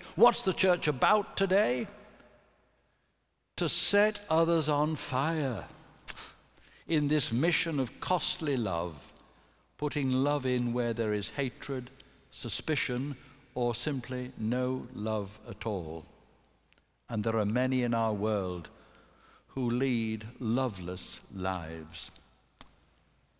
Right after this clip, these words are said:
But in order to do that, we must first receive before we can give.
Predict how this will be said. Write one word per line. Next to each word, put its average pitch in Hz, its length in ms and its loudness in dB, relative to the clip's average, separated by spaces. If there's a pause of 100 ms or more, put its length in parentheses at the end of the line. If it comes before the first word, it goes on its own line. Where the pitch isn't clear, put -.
(140)
But 123 120 0
in 147 140 4
order 202 280 4
to 165 140 0
do 165 280 8
that, 120 280 0
we 147 160 2
must 135 220 2
first 180 480 0
receive 147 920 0
before 143 400 0
we 135 140 0
can 117 280 -4
give. 107 500 -4